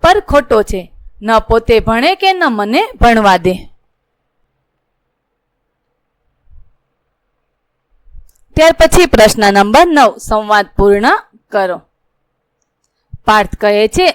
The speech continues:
"અરે યાર, કૌશિક શું કરે છે?" તો કૌશિક કહે છે, "ગણિતના દાખલા ગણું છું." તો પાર્થ કહે છે, "વાહ ભાઈ,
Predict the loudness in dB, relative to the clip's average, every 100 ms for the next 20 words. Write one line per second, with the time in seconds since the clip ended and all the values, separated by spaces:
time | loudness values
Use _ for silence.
0 | -2 -4 -2 0 2 0 -6 -2 -2 0
1 | -2 -4 -4 -4 -2 0 2 0 -4 -10
2 | -10 _ _ _ -10 -6 -4 -4 -6 -8
3 | -10 -6 -4 -4 -4 -6 -8 _ _ _
4 | -6 -4 -4 -2 0 2 2 -2 -2 -4
5 | -4 -8 -12 -16 -20 -20 _ _ _ _
6 | _ _ -8 -8 -2 -4 -4 -4 -2 0
7 | -2 -6 -10 -10 -18 -8 -4 -4 -4 -4
8 | -4